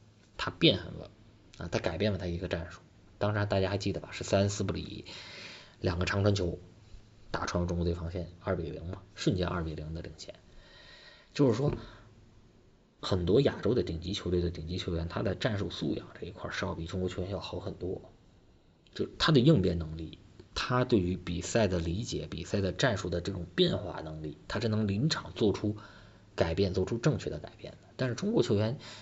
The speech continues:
你包括说他去主动性的临场改变，你就像杨科维奇教给他的这个阵型，他一个人跑两到三个位置，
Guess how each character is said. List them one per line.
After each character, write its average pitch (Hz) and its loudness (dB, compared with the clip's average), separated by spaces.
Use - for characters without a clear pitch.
你 92 -2
包 113 6
括 180 8
说 190 4
他 269 2
去 - 0
主 170 -4
动 202 4
性 98 2
的 85 4
临 85 2
场 85 -2
改 82 -2
变， 82 -4
你 98 0
就 151 6
像 156 8
杨 120 2
科 139 0
维 131 4
奇 127 0
教 135 2
给 92 0
他 87 -2
的 85 0
这 90 -2
个 85 -4
阵 85 -2
型， - -10
他 - 0
一 98 6
个 107 12
人 98 8
跑 95 2
两 82 2
到 87 2
三 98 -2
个 98 -2
位 92 2
置， - -6